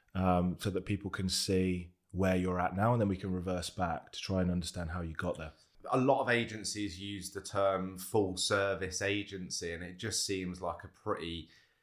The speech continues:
Speaker 2: it's, it's a bit of a naff way to describe what we do. I mean, I like to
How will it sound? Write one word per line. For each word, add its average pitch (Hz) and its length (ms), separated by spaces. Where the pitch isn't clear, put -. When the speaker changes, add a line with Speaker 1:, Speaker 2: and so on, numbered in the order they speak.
Speaker 2:
it's, - 180
it's 101 200
a 104 60
bit 90 160
of - 80
a 82 80
naff 90 340
way 85 160
to - 180
describe 90 680
what - 180
we 90 140
do. 90 380
I 85 40
mean, 90 340
I 101 140
like 95 340
to 95 140